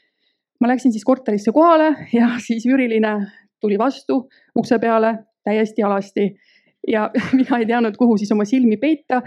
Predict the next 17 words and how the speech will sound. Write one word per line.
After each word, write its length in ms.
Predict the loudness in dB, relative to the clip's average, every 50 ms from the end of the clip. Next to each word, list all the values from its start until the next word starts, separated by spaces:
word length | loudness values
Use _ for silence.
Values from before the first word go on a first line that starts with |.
| -8 -20 -14 -8
et 100 | 2 4 4
mitte 220 | 4 4 0 -6 -6
diskrimineerida 760 | -6 -8 -6 -4 -2 2 2 4 4 4 2 0 -2 -2 -2
või 120 | 0 0
midagi, 400 | 0 0 2 0 0 0 0 -2
et, 320 | -4 -4 _ _ -6 -6 -6 -6 -6
noh, 260 | -10 -6 -4 -2 0 0
maksis 300 | -2 -2 -6 -8 -2 0
mulle 160 | 2 2 2 2
raha 200 | 2 2 2 4
ära, 140 | 4 2 2 0 -4 _ _ _ _ -8 -6
mina 140 | -6 -4 -4
läksin 220 | -4 0 2 4
minema, 340 | 6 6 6 6 4 2 2 0 -6
kõik 160 | -10 -8 -6 -4
oli 100 | -4 0 0
korras, 340 | 2 2 2 2 2 0